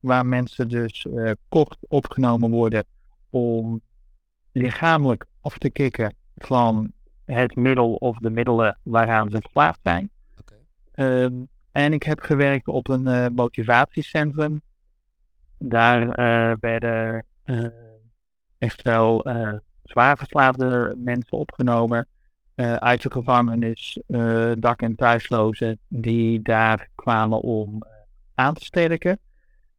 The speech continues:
Speaker 1: Weer een dak- en nachtritme op te pakken. En eigenlijk, eh, zichzelf te bezinnen op de, de functie van hun middelengebruik. En daarom heet het ook een motivatiecentrum.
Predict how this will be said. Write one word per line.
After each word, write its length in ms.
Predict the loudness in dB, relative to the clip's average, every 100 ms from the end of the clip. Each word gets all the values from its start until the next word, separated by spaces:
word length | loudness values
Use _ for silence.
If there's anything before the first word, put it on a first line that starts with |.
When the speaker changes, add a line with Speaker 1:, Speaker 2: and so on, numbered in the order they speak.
| _ _
Speaker 1:
Weer 240 | -2 0
een 100 | 2
dak- 180 | 2 2
en 60 | 2
nachtritme 640 | -2 -2 -2 -2 -2 -2
op 180 | -2 -4
te 100 | -4
pakken. 460 | 0 0 2 -2 -4 _ _
En 760 | -4 0 2 2 0 -2 -4 -10 _
eigenlijk, 680 | -2 -2 0 2 2 0 -12 -20 _
eh, 140 | -4 -4
zichzelf 440 | -4 -2 0 -2
te 140 | -2 -2
bezinnen 640 | -2 -2 0 2 2 -2 -2
op 280 | 0 0 -2 _ _ _ _
de, 840 | -12 -6 -2 0 2 2 0 0 -2
de 120 | -4
functie 640 | -2 -4 -4 -2 0 0
van 280 | 0 2 2
hun 200 | 0 -2
middelengebruik. 840 | 0 0 0 0 -2 -4 -2 -2 -4 _ _ _ _ _ _
En 480 | 0 2 0 0 2
daarom 300 | 2 2 0
heet 180 | 0 0
het 180 | -2
ook 140 | -2 -2
een 60 |
motivatiecentrum. 1160 | 0 0 0 2 2 0 -4 0 -2 -2 -4